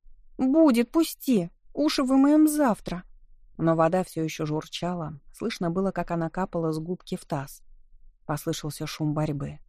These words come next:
Девочка заплакала, но почти тотчас же вбежала в комнату, веселая, радостно восклицая: «Готово, готово!» Она отряхивалась, вся порозовевшая,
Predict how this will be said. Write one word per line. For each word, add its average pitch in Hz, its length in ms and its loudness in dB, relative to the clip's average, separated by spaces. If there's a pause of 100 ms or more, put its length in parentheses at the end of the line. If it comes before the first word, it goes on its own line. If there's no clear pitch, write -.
(260)
Девочка 190 440 -2
заплакала, 190 640 -2
но 165 160 0
почти - 400 -8
тотчас 196 440 -6
же 180 140 -6
вбежала 170 460 -4
в - 80 -20
комнату, 160 560 -4
веселая, 156 640 -6 (200)
радостно 160 420 -4
восклицая: 156 760 -8 (720)
«Готово, 262 420 4
готово!» 165 480 0 (840)
Она 214 280 4
отряхивалась, 165 720 -2
вся - 220 -4
порозовевшая, 151 960 -4